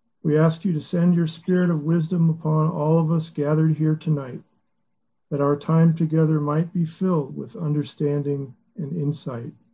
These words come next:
We give you thanks for the witness of Thomas Merton, for the fellowship of the International Thomas Merton Society,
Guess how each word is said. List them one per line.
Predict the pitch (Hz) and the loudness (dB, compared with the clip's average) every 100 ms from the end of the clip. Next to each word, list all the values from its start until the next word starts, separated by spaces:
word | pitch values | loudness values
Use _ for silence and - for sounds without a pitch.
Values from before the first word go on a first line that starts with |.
| _ _ _ _ _ _ _ _ _ _ _ _ _ _ _ _ - | _ _ _ _ _ _ _ _ _ _ _ _ _ _ _ _ -6
We | 143 | -2
give | 147 151 | 2 6
you | 160 | 6
thanks | 160 175 170 175 160 | 6 4 6 4 2
for | - | -6
the | 160 143 | -4 0
witness | 151 185 170 160 - | 0 2 0 -2 -6
of | |
Thomas | - 143 135 135 - | -10 -8 -6 -8 -10
Merton, | 147 135 180 120 - _ _ _ _ _ _ _ _ _ | -8 -6 -8 -12 -16 _ _ _ _ _ _ _ _ _
for | - | -4
the | 143 | -4
fellowship | 123 160 160 160 - 165 160 | -2 2 4 4 2 0 0
of | - 147 | -4 -10
the | 131 160 | -6 -2
International | 147 147 147 147 - 151 | 0 0 0 -2 -4 -6
Thomas | 123 151 135 127 - | -4 -6 -6 -8 -2
Merton | 156 170 156 | 0 0 -2
Society, | - 139 - 127 123 117 120 | -6 -12 -10 -8 -8 -10 -12